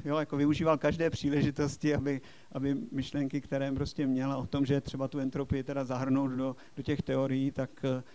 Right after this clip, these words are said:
tak rád předával. Tak možná k té, k té spolupráci s těmi inženýry, to už se pomalinku chy-, dostávám jakoby na konec. Eh, možná, že můžu i tohleto říct.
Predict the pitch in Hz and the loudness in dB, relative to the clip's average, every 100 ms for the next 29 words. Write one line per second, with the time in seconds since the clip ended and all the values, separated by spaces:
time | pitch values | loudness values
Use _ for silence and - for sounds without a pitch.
0 | - - 131 131 127 - - 123 123 113 | -16 -10 -6 -4 -4 -4 -4 -4 -4 -6
1 | - 131 - - - - - - - 151 | -10 -16 -18 -20 -20 -20 -20 -20 -6 -4
2 | 156 - - 123 135 - 170 - 185 151 | -4 -10 -16 -12 -6 0 0 0 -2 -2
3 | - - - 151 - 151 156 160 156 - | -4 -12 -12 -10 -6 -6 0 2 2 2
4 | 156 170 165 143 135 151 147 151 160 147 | 0 6 10 12 12 12 8 6 2 0
5 | 139 147 139 139 143 143 143 - - 139 | -2 -4 -4 -2 -2 -2 -8 -10 -10 -10
6 | - 127 127 - 139 139 143 139 - 143 | -10 -10 -10 -4 0 0 -2 -4 -6 -4
7 | 131 120 151 147 156 - - - - - | -4 -6 -4 -4 -4 -10 -16 -16 -18 -20
8 | - - - - - - - - - 131 | -20 -20 -20 -20 -20 -20 -20 -20 -16 -12
9 | 123 120 120 - - - - - - - | -10 -10 -12 -12 -14 -18 -20 -20 -20 -20
10 | - - - - - - 135 127 135 127 | -20 -20 -20 -20 -16 -10 -8 -4 -4 -2
11 | 143 139 135 135 139 135 127 - | -4 -4 -6 -6 -6 -6 -8 -10